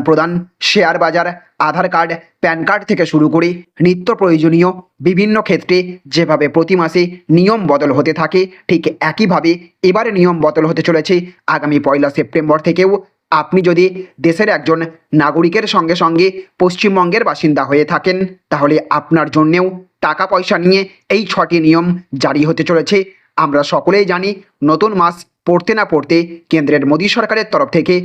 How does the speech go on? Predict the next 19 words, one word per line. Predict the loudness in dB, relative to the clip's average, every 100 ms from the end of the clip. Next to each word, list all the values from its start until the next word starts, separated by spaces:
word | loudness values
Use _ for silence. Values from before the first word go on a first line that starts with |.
| -6 -16 0
বিভিন্ন | 2 2 0 -2
ক্ষেত্রে | -2 0 0 0 -6 _ 2
নিয়ম | 4 2 0
বদল | 0 0 0
করা | 0 0
হয়ে | -2 -2
থাকে, | 0 0 0 -8 _ -4
আর | -4 -4 -2
এমনই | 0 2 0 -2 -12 -8
ছটি | -2 0 2 2
নিয়ম | 2 2 -4 -6 _ -2
এবার | 0 -2 -2
জারি | -2 0 0
করলো | 2 0 0 -8 _
কেন্দ্রের | 0 2 0 0 0
মোদী | 0 0
সরকার, | -2 -2 -4 -6 _ _ -4
যা | -2 0
কিনা | 0